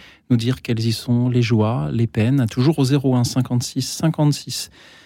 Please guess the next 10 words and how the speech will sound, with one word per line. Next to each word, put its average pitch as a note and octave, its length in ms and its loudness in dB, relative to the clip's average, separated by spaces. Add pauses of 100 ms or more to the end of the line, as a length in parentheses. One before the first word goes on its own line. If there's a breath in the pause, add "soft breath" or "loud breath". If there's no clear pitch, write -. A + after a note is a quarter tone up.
(140)
quarante-quatre D3 880 0
zéro F#3+ 420 4
zéro. D3 540 2
Nous C3+ 200 2
accueillons C3+ 560 2
Josette F#3 680 0
depuis B2+ 480 -2
Narbonne. B2 680 2
Bonsoir, E3+ 400 -2
Josette. A2 460 -4